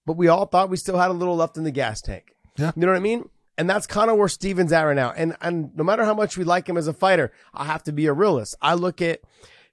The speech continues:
Speaker 1: Steven's gonna have to deal with somebody like a John Jones when he, when he fought Gus the first time. He's not used to having to deal with someone who can reach him from further away.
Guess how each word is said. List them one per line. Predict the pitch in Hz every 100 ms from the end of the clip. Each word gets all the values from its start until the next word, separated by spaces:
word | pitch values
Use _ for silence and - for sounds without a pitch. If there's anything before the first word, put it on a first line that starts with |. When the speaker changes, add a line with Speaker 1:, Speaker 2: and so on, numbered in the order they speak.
| _
Speaker 1:
Steven's | - 190 240 202
gonna | 196
have | 180
to | 156
deal | 131 170 180
with | 180
somebody | - 180 175 185
like | 175 165 170
a |
John | 117 185 208
Jones | 175 202 208
when | 160
he, | 180 131 151
when | 170
he | 165
fought | - 170 117
Gus | 160 151
the | 156
first | - 160 -
time. | 135 120 90 _ _ _ _
He's | - 151
not | 208 233
used | 254 240
to | 233
having | 208 202
to | 190
deal | 156 185 175
with |
someone | - 170 160
who | 147 160
can | 165 127
reach | 143 165 -
him | 143
from | 151
further | 123 151 135 135
away. | 123 120 104